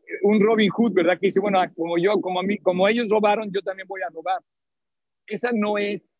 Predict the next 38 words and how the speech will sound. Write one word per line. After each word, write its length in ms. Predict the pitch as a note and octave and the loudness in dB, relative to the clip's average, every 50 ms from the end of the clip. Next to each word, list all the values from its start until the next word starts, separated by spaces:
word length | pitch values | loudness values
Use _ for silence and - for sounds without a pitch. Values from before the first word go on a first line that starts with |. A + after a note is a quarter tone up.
| _ _ _ _ | _ _ _ _
la 200 | - - E4 D#4 _ _ | -6 -4 -4 -6 _ _
forma 520 | F3 G#3 A3 A3+ A3+ G3+ F3 D#3 D3 - - - | -8 -4 -2 -2 -2 -2 -4 -8 -12 -12 -14 -12
en 120 | C#3+ D3 | -8 -6
la 100 | D#3 D3+ | -6 -6
que 160 | - - D#3 D3+ | -6 -4 -2 -2
Dios 320 | D3+ E3+ F3+ F3+ - _ | 2 2 0 0 -2 _
quiere 240 | - F3 F3+ E3+ - | -4 -4 -2 -2 -2
que 120 | - D#3+ | -2 0
veamos 360 | D3+ D#3+ D#3 D#3+ E3+ E3 D#3+ | 0 0 0 0 -2 -4 -2
la 140 | D3+ C3+ B2 | -2 -2 -2
vida. 320 | C3+ D#3+ D#3+ C#3+ C#3 C3 _ _ _ _ _ _ _ _ _ _ - - - | -2 -2 -4 -4 -4 -6 _ _ _ _ _ _ _ _ _ _ -20 -12 -4
Con 200 | D#3+ D#3 D3+ B2 | -4 -2 -2 0
queja 320 | - F#3+ G3 E3+ - G3 | 0 0 2 2 2 2
y 80 | F#3+ D#3+ | 0 2
con 160 | - E3+ D3 | 0 0 0
lamento 400 | C#3+ C#3+ D3 D#3+ E3 D#3+ D#3+ D#3+ | 0 0 0 -2 -2 -2 -2 -2
no, 200 | D3+ D#3 D#3+ D#3+ | -2 -2 -2 -4
sino 280 | D#3 - D3 C#3+ C#3+ C#3+ | -4 -4 -4 -2 -2 0
más 160 | C#3+ D#3+ E3 | 0 0 0
bien 220 | D#3 E3+ F3 D3 | 0 0 -2 0
con 240 | - E3 D#3 D#3 D#3 - - | 0 -2 -2 -2 -4 -6 -2
el 180 | D3 D3 D#3+ | 0 2 2
ánimo 300 | F3 F#3+ G3+ A3 G#3+ G3+ | 4 4 4 4 2 2
de 100 | F#3 E3+ | 2 0
seguir 360 | C#3 - D3 C3+ C3+ E3 E3+ E3+ | 0 0 -2 0 2 2 2 4
adelante, 640 | D#3+ D3+ C#3+ D3 D3 D3 D3 - E3 D#3+ D#3 - _ _ _ | 2 2 2 2 2 0 0 -2 -2 -2 -4 -4 _ _ _
como 240 | - D3 D3 D3 D3 | -4 -2 0 2 2
lo 120 | D3 D3 | 2 4
va 100 | E3+ F#3 | 4 2
a 40 | G3 | 2
decir 300 | F#3+ D#3 F3+ F#3 D#3+ - | 0 0 -2 -6 -6 -2
Pablo, 360 | - F3 E3+ D3+ D3+ D#3+ D#3 - | 0 0 0 0 0 -2 -4 -4
como 200 | - C#3+ C#3 C#3 | -4 -6 -4 -2
lo 100 | C#3+ D3+ | 0 2
va 80 | F#3+ | 2
a 40 | A3 | 2
decir 200 | A3+ - A3+ A#3 | 0 0 -4 -6
Isaías, 560 | G#3+ - - F3 E3+ F3 F3+ G3 G3 F#3 - | -6 -4 -4 -2 -2 0 0 0 0 0 -4